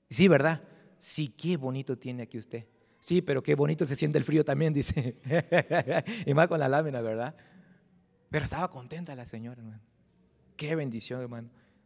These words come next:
Dios siempre me muestra, hermano, de una otra manera, cada vez ganando alma, hermano. Dios me anima.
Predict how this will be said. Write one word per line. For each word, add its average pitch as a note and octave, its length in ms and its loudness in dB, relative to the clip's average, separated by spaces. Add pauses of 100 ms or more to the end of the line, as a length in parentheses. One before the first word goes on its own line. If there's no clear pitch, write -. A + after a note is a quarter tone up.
Dios F3 240 0
siempre G#3 280 2
me D3+ 120 4
muestra, F3 540 4
hermano, C#3 280 0
de C#3 60 0
una E3+ 100 0
otra F3 160 -4
manera, C#3 400 -4 (260)
cada C#3+ 200 0
vez C#3 120 -4
ganando B2+ 360 -6
alma, A#2+ 200 -10
hermano. G#2 320 -12
Dios B2 200 -8
me B2+ 100 -12
anima. A#2 420 -10